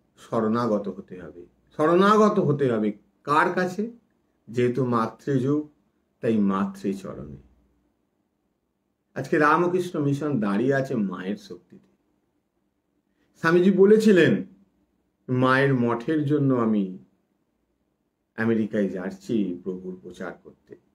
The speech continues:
আমার মায়ের মঠের জন্যই সব কিছু।" আজও এই যে মহারাজরা, তাদের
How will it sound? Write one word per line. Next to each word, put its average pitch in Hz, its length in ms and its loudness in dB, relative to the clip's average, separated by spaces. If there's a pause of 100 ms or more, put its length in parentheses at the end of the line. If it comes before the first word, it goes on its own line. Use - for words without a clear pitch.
(1900)
আমার 170 220 4
মায়ের 185 340 6
মঠের 190 400 4
জন্যই 220 360 6
সব - 280 -6 (100)
কিছু।" - 340 -14 (1300)
আজও 123 560 -2 (1200)
এই 120 140 0
যে 117 320 2 (480)
মহারাজরা, 135 880 0 (500)
তাদের 123 260 2